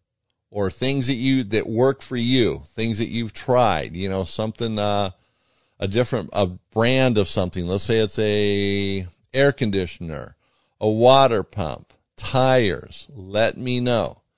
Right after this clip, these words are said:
You can contact me at eric at the smart R V er dot com. You can call me, four oh six, nine six one,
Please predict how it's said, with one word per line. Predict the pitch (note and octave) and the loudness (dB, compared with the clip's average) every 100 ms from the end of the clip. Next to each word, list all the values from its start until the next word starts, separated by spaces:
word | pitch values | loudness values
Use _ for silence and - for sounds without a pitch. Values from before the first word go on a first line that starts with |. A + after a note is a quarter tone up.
| _ _ _ _ | _ _ _ _
You | G#2+ G2+ | -6 -6
can | G2 G2 | -6 -6
contact | A2 A2+ A2+ B2 A#2 B2+ | -4 -2 0 0 0 -2
me | A#2 F#2 | -2 -2
at | - _ | -4 _
eric | A2 B2 D3+ - - - - _ _ - | 0 2 2 -2 -8 -8 -16 _ _ -10
at | G2+ | -10
the | F#2+ | -8
smart | - A2+ A#2 - | -4 2 4 4
R | A2+ G#2 | 2 0
V | F#2+ G#2+ | 0 0
er | G#2 | 0
dot | F#2 E2+ - | 2 0 0
com. | - B2 C#3 C3+ A#2 | 0 2 2 0 -4
You | G2+ | -12
can | - E2 | -12 -14
call | E2 B2 B2+ C3 | -8 0 0 0
me, | C3+ B2+ | -2 -6
four | - A2 G#2 | -6 -2 2
oh | G2 | 0
six, | F#2 B2 B2+ - - | 0 -2 -2 -4 -14
nine | G#2 F#2+ G2+ G#2 | -12 -6 -4 -4
six | - G2+ - | -4 -4 -2
one, | G#2+ A#2 B2 | -2 0 -2